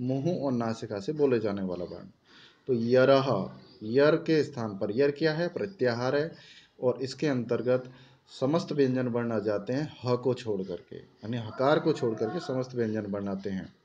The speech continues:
वा, वा का मतलब है विकल्प से। अनुनासिकः यानी अनुनासिक हो जाता है, आदेश हो जाता है। तो सूत्र का भावार्थ हम उक्त शब्दार्थों के आधार पर जानेंगे। तो अर्थ होगा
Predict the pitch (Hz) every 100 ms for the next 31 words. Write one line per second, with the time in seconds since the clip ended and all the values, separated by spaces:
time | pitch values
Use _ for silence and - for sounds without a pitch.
0 | _ _ - _ _ 117 120 135 95 -
1 | 135 120 127 139 131 110 139 160 123 -
2 | 107 98 - 95 - - - - - -
3 | 175 185 156 117 107 107 113 104 123 123
4 | 101 - 110 107 139 135 113 104 98 98
5 | 98 127 - - - - 120 127 117 90
6 | - 92 95 107 123 82 85 87 101 -
7 | 92 85 85 - - - _ - - _
8 | - 117 131 127 127 _ _ 135 131 139
9 | 117 117 120 131 131 139 147 151 - -
10 | - - 135 - - 139 131 127 123 120
11 | 123 131 139 131 117 123 123 135 127 123
12 | 135 147 165 - - - - - _ -
13 | 131 120 131 143 131 139 165 -